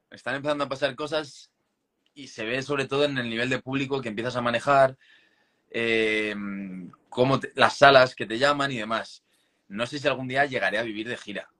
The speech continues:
También te digo, he estado, me he hecho la gira con Chechu ahora estos dos meses.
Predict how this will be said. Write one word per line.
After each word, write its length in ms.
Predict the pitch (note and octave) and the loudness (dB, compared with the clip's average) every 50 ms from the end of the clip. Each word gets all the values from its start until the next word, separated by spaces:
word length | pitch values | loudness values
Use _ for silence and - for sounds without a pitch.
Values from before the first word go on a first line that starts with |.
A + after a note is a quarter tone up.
| _ | _
También 300 | - F#2+ G2 G#2+ A#2+ B2+ | -10 -10 -8 -8 -6 -4
te 140 | A#2 C#3 A2+ | -4 -4 -4
digo, 320 | G#2+ A#2 A2 G#2 F#2+ F#2 | -4 -4 -6 -6 -8 -8
he 180 | E2 G2 G2+ G#2+ | -8 -8 -6 -8
estado, 540 | G#2+ - - C3+ C3 C3+ C#3 C#3 C#3 C3+ B2 | -8 -2 2 4 6 6 4 2 -2 -4 -6
me 140 | A#2 A#2 A#2+ | -6 -6 -8
he 40 | |
hecho 160 | A#2+ - D3+ D3 | -6 -2 0 0
la 80 | B2+ - | 0 0
gira 200 | - C3 C3+ C3+ | 0 0 0 0
con 140 | C3 G#2+ | -2 -4
Chechu 280 | - - A2 - - F#2+ | -8 -8 -8 -4 0 0
ahora 140 | G2 G2+ F#2+ | 0 0 0
estos 180 | F2+ - G2 F#2 | -2 -6 -10 -10
dos 100 | G2 G2+ | -8 -8
meses. 360 | G2 F#2+ - E2+ - - - | -8 -10 -10 -12 -18 -18 0